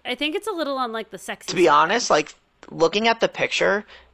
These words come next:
Speaker 2: this could be literally any anime. Like, it's so generic looking.
Speaker 1: <laughs>
Speaker 2: Like, they just, they are both in love with other people they cannot be with. Oh, I do not, nah,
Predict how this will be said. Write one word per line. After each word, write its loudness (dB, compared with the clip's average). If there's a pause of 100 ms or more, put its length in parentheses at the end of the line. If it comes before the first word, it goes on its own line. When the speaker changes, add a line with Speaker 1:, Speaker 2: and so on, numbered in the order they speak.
(100)
Speaker 2:
this 2
could -2
be 0
literally 0
any 0
anime. -4 (140)
Like, 0
it's -4
so 2
generic -2
looking. -2
Speaker 1:
<laughs> -4
Speaker 2:
Like, 8 (3750)
they -4
just, -8 (560)
they -2
are 0
both -4
in -8
love -2
with -6
other -6
people -6
they -6
cannot -10
be -10
with. -12 (100)
Oh, -2 (180)
I -2
do -4
not, -4
nah, -6